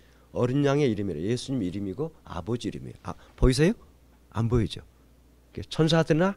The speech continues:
하나님 보시면 보여. 보여. 음, 인이 보이는 거예요. 아버지, 그 이름이 아버지 이름이고,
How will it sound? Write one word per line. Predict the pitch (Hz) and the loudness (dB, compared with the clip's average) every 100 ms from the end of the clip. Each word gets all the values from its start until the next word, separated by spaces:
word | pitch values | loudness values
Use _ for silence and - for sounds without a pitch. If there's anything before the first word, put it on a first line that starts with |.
| - | -6
하나님 | - 151 147 151 | -4 0 2 2
보시면 | 117 110 135 139 | 0 -4 -4 -8
보여. | - 85 73 - - - - _ _ _ _ _ | -6 -6 -6 -14 -20 -20 -20 _ _ _ _ _
보여. | - 127 - _ - _ _ - | -18 -16 -16 _ -20 _ _ -20
음, | 82 - _ - | -20 -20 _ -14
인이 | 110 117 - | -8 -6 -8
보이는 | - - - | -14 -18 -20
거예요. | - _ _ _ _ | -20 _ _ _ _
아버지, | - 90 117 117 | -10 -4 -2 -4
그 | - 117 | -6 -6
이름이 | 95 110 117 156 | -4 -4 -4 -4
아버지 | - 85 95 104 98 | -8 -10 -8 -6 -6
이름이고, | 90 92 90 185 | -6 -8 -8 -10